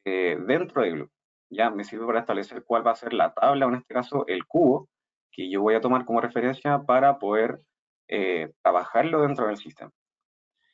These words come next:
Eh, por otro lado está el consumer, que es este que está aquí al final,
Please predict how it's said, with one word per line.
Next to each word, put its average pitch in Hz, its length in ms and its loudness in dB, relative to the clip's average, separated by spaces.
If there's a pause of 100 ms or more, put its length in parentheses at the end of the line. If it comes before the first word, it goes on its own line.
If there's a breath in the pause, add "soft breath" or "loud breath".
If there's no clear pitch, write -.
(500)
Eh, 95 580 0 (160)
por 98 200 2
otro 123 160 0
lado 156 200 6
está 127 200 -4
el 120 100 -6
consumer, 147 560 -2 (140)
que 92 80 -8
es 98 100 -8
este 101 280 -10
que 110 100 -6
está 107 380 2
aquí - 200 -10
al 95 100 -6
final, 143 360 0